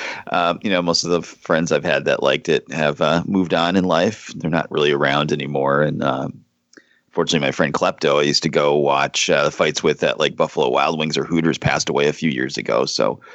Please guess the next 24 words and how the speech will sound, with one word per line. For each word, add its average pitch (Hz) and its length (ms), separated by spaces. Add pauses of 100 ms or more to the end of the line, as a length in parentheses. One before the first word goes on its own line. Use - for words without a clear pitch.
(320)
um, 80 380 (300)
I, 78 240
I 85 60
just 73 160
don't 85 80
have 76 80
anybody 71 180
to 69 60
watch 82 240
'em 90 80
with. 82 160
Usually, 90 280
I'll 85 160
just 82 200
lay 82 120
in 78 120
bed 82 240
and 82 100
illegally 78 480
stream 82 340
it 78 100
on 78 100
my 71 100
phone. 98 400